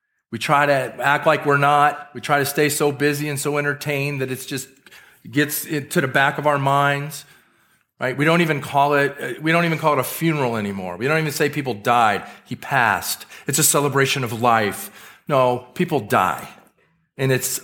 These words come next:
ugly. And Jesus came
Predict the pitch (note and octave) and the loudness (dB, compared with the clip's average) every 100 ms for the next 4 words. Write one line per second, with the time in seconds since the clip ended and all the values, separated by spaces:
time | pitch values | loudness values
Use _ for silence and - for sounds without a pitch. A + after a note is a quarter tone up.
0 | - C#3 A2+ G2 D#2 - _ _ _ _ | 0 0 0 -4 -6 -10 _ _ _ _
1 | _ _ _ _ _ _ C3 C3 C#3+ C3 | _ _ _ _ _ _ -4 0 0 0
2 | - - C#3+ C3 B2+ | -2 0 2 2 0